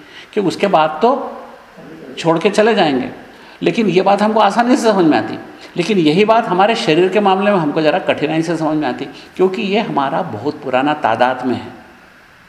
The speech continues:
कई बरस हो गए जब से जन्म लिया, इसी में रह रहे हैं, हम इसको ही अपना परिचय समझ लेते हैं। इस परिचय को तोड़ना, इस परिचय को, इस भ्रम को तोड़ना ही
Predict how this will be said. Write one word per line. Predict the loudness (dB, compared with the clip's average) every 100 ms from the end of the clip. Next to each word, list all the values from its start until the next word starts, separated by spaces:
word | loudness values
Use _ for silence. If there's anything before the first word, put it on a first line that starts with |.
| _ _
कई | -2 0
बरस | 0 0 0
हो | -2
गए | -2 -4 -6
जब | -6
से | -4 -2
जन्म | 0 2
लिया, | 0 0 -4 -8 -12
इसी | -6 0
में | 2 2
रह | 0
रहे | 0
हैं, | -2 -8 -16
हम | -4 0
इसको | 0 -2 -4
ही | -2 -2
अपना | -4 -6 -8 -8 -16 -6 -4
परिचय | -2 -4
समझ | -4 -4 -6
लेते | -8
हैं। | -14 -18 -20 -20 -20 -20 -20 -6
इस | -4
परिचय | 0 -2 0 -6
को | -4 0 0 0 -8 -16 -20 -2
तोड़ना, | 0 2 0 -2 -6 -10
इस | -8 -6
परिचय | -6 -6 -4
को, | -4 -2 0
इस | -2 -4
भ्रम | -2 -2 -2
को | -4
तोड़ना | -2 0 0 0
ही | 0 -2